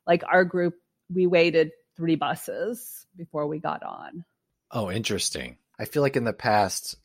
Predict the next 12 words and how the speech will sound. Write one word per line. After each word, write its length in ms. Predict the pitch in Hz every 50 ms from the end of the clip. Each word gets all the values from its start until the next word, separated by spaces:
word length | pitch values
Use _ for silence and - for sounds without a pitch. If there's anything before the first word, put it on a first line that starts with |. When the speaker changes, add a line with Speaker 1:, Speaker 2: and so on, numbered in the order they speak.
| _ _
Speaker 2:
your 220 | _ 107 101 92 92
bus 340 | - - 90 87 85 - -
was 240 | 90 82 80 -
always, 440 | - - 90 85 82 78 78 76 -
like, 340 | 87 80 73 71 - - - _ - _
your 320 | - 87 87 85 82 80 71
bus. 500 | - - 82 71 - - - - - - _ _ _ _ _
That's 140 | - 104 -
interesting 320 | 120 107 - - 110 104
to 80 | 92 90
hear, 300 | 82 107 90 73 67 -
because 400 | - 131 - 139 131 110 90 -